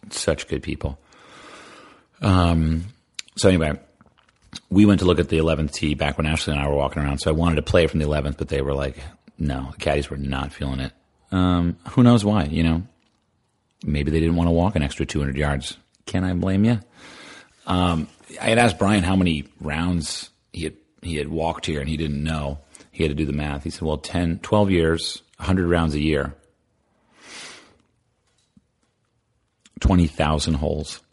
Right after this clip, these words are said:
something like that, we figured out. He had actually trained the other three caddies that,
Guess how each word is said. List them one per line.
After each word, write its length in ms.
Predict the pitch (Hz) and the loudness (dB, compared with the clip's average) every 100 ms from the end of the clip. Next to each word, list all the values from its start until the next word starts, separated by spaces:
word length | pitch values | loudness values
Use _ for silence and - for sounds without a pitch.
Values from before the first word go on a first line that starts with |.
| - | -12
something 260 | - 76 | -6 -4
like 140 | 76 73 | -4 -4
that, 180 | 80 78 | -6 -6
we 80 | |
figured 240 | 78 - 85 | -8 -6 -4
out. 160 | 85 - _ _ _ _ _ _ _ _ _ - | -6 -10 _ _ _ _ _ _ _ _ _ -10
He 160 | 87 120 | 2 6
had 80 | |
actually 300 | 104 92 87 | 6 4 -2
trained 420 | 78 - 117 117 82 | -4 2 6 8 8
the 140 | 82 | 6
other 240 | 80 78 | 4 2
three 260 | 69 - 90 | 0 0 0
caddies 340 | 82 73 67 | 2 0 0
that, 160 | 76 73 | -2 -4